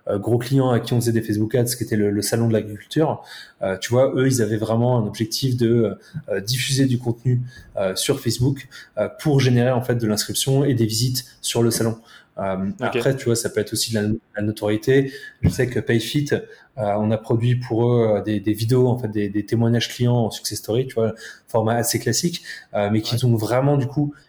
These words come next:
Speaker 1: utilisé, euh, pour faire de l'acquisition client. Et ils l'ont boosté vraiment à fond, à fond sur Facebook. Euh, et ça, ça, je trouve ça, je trouve ça très cool aussi que, tu vois, nos,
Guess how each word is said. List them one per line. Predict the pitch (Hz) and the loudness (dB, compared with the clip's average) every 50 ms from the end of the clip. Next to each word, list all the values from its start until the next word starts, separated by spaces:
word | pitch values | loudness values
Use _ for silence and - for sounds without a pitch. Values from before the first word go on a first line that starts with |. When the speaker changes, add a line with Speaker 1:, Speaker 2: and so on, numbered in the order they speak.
| _ _ | _ _
Speaker 1:
utilisé, | - 131 - - 135 127 127 139 143 143 143 - - - - - - | -16 -10 -4 0 0 2 4 4 4 2 0 -4 -12 -18 -20 -10 -6
euh, | 107 101 101 101 101 98 98 - - | -2 -2 0 0 0 0 -2 -2 -4
pour | - 127 | -6 -2
faire | 131 - 139 123 | 0 0 0 2
de | 123 | 2
l'acquisition | 120 113 117 - 123 123 120 - 123 | 0 0 -2 -2 -2 0 0 0 -2
client. | 120 - 120 117 135 160 160 - - - - _ _ - | -2 -2 0 0 0 -2 -6 -10 -18 -20 -20 _ _ -2
Et | 104 98 104 104 | 0 0 0 2
ils | 104 | 2
l'ont | 113 110 | 2 2
boosté | 113 117 123 123 123 - - 139 135 | 2 2 2 2 0 2 2 4 4
vraiment | 135 135 110 113 120 135 135 127 110 | 4 4 2 0 2 2 2 2 0
à | 101 | -2
fond, | - - - - 139 | -4 -4 -4 -2 0
à | 127 123 | 0 -2
fond | 123 - 143 | -2 -2 -2
sur | 135 - - - | -2 -2 -2 -4
Facebook. | - 117 104 107 127 139 135 - 113 - - - - - - - _ - | -2 -2 0 0 0 0 0 -2 -6 -6 -8 -14 -16 -16 -16 -16 _ -8
Euh, | 104 101 95 92 92 92 92 92 92 - | -6 -4 -2 -2 -2 -2 -2 -2 -4 -4
et | - 107 | -4 -4
ça, | - - 131 123 | -2 0 2 2
ça, | 120 123 123 | 2 2 0
je | 117 - | -2 -2
trouve | - 107 | -4 -8
ça, | - - 104 98 101 98 95 92 | -4 -2 0 0 2 0 0 -2
je | - | -4
trouve | - - | -8 -8
ça | - 104 | -6 -6
très | 95 - - 107 | -4 -2 -2 -4
cool | - - 135 127 | 0 0 2 2
aussi | 110 - 135 139 | 2 2 0 -2
que, | 135 147 | -2 -2
tu | - - | -2 -2
vois, | - 117 | 0 0
nos, | 113 113 101 95 | 2 2 0 -2